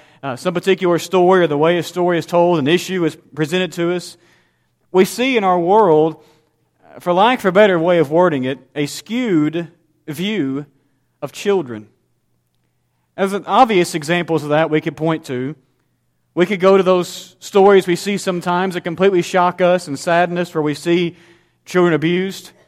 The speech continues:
verbally, physically, sexually, emotionally, and on and on it goes. There's so many children in our world who face that on a regular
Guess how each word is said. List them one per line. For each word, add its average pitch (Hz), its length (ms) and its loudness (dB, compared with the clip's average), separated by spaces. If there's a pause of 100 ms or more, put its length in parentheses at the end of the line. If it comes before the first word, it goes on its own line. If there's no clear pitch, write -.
(540)
verbally, 175 560 0
physically, 170 800 -4
sexually, 175 600 -2
emotionally, 165 680 -2
and 156 80 -6
on 160 240 2
and 151 80 2
on 156 420 0
it 147 120 -10
goes. 160 480 0 (720)
There's 180 160 -4
so 220 140 4
many 220 160 2
children 208 320 2
in 180 40 -2
our 165 100 2
world 170 360 2
who 160 320 0 (800)
face 208 420 2
that 180 240 2
on 165 140 0
a 156 120 -2
regular 170 680 0